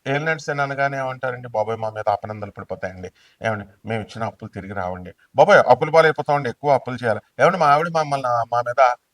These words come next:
అనుమానిస్తుందండి, ఆ, లేకపోతే భార్యాభర్తల మధ్య కోర్టుల కేసులు", ఇవి ఎంత చెప్పినా ఏలినాటి శని అనగానే నెగిటివ్, నెగిటివే చెప్తారు. కాబట్టి అక్కడ, కాబట్టి ఆ శంబాలా సినిమాలో ఏం చూపించాడు, అక్కడ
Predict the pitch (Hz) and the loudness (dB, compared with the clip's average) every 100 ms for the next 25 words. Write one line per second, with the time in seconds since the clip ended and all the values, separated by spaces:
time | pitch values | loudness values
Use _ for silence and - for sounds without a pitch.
0 | - 117 131 135 117 - 117 107 107 _ | -8 -2 0 -2 -4 -10 -10 -8 -12 _
1 | _ - 131 123 120 120 120 123 117 113 | _ 0 0 2 0 0 -4 -6 -6 -6
2 | _ - 113 127 127 - 123 120 107 117 | _ 0 2 2 -2 -4 -6 -8 -2 0
3 | 107 - 113 120 127 - 117 - 110 110 | 0 0 -2 -2 -4 -8 -8 -8 -12 -12
4 | _ - 123 147 - 120 156 214 233 247 | _ -14 -10 -10 -6 -2 0 -2 2 2
5 | 240 240 208 202 135 - - 151 165 165 | 2 0 6 6 6 0 -6 -4 -2 -4
6 | 160 143 135 139 151 147 117 - 123 _ | -4 -4 -4 -6 -8 -8 -12 -12 -16 _
7 | _ - 113 120 180 - 95 - 85 _ | _ -12 -12 -10 -12 -14 -18 -18 -18 _
8 | _ _ _ _ _ 180 202 226 196 190 | _ _ _ _ _ 10 12 10 10 10
9 | 170 151 160 170 190 185 165 156 170 151 | 10 10 8 4 4 0 -2 -4 0 0
10 | - 175 202 240 247 226 202 202 202 196 | 4 4 10 12 12 12 6 2 2 2
11 | 175 175 175 165 - 165 208 254 _ _ | 0 -6 -10 -10 -6 -6 -6 -16 _ _
12 | _ _ _ - 143 143 226 | _ _ _ -2 0 2 4